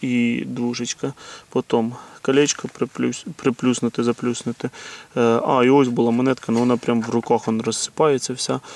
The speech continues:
Е, два з половиною хрестика, можна сказати, ось два цілі і один ось лучик от срібного.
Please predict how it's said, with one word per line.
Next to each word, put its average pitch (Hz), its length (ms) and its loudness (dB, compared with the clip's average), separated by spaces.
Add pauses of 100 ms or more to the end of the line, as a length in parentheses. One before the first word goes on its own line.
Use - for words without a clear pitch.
(280)
Е, 113 580 2
два 135 800 2
з - 100 -12
половиною 131 500 4
хрестика, 143 460 0
можна 120 280 2
сказати, 113 420 -4
ось - 320 -6
два 123 320 0
цілі 143 500 0 (680)
і 120 260 2 (320)
один 123 320 2
ось 117 200 -2
лучик - 440 -4 (360)
от 123 160 -6
срібного. 123 540 -4